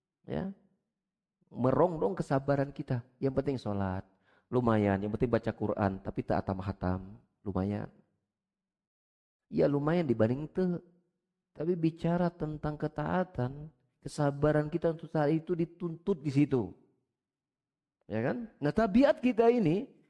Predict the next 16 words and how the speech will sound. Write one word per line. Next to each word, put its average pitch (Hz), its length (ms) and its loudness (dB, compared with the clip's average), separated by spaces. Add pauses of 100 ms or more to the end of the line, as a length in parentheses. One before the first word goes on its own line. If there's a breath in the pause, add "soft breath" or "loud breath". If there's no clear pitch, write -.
(100)
itu 220 160 0
nggak 254 240 4
suka 262 320 2
kita 208 280 2
memperbanyak 190 520 2
ibadah. 160 400 4 (1900 soft breath)
Ya. 180 240 -2 (880)
Tidak 226 240 4
suka 247 240 2
sholat. 262 400 6 (1800)
Mungkin 226 320 -4
dengan 139 240 -2
alasan, 143 480 -4 (400)
"Aduh, 107 320 -10
capek 101 480 -10
ah, 110 80 -12